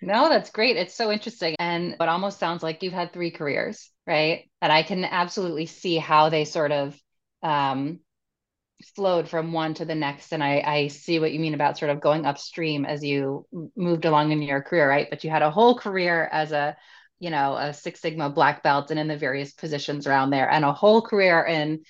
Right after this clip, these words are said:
the design space. And I'm curious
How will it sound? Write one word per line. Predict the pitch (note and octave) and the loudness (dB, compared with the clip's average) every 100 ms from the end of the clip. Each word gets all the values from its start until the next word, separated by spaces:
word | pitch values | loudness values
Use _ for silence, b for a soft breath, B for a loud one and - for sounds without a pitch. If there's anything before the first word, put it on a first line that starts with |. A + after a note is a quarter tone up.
| b _ | b _
the | G3 | -4
design | F3+ E3+ C3+ C3+ D3+ | -2 0 -2 -2 -6
space. | - C#3 C#3 F3 - _ - | -6 -6 -6 -10 -20 _ -4
And | F3 | -2
I'm | F3 F3 | -2 -2
curious | - C4+ C#4 C4+ | 0 2 2 -2